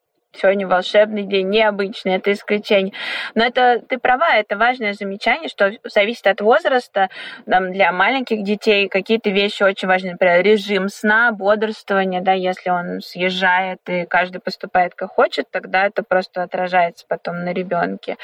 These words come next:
Есть какие-то очень важные вещи.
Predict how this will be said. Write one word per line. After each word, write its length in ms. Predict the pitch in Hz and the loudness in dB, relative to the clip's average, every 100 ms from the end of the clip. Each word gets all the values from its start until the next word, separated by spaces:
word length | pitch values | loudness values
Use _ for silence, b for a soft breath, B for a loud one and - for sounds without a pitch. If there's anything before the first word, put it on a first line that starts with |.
| B B - | B B 0
Есть 200 | 208 - | 0 0
какие-то 520 | 190 190 190 185 170 - _ _ - | -4 -2 0 0 -2 -8 _ _ 0
очень 380 | 185 185 - 175 | 2 2 0 -2
важные 440 | 170 175 175 165 | -2 -2 -6 -10
вещи. 480 | 180 165 180 - | -6 -6 -6 -6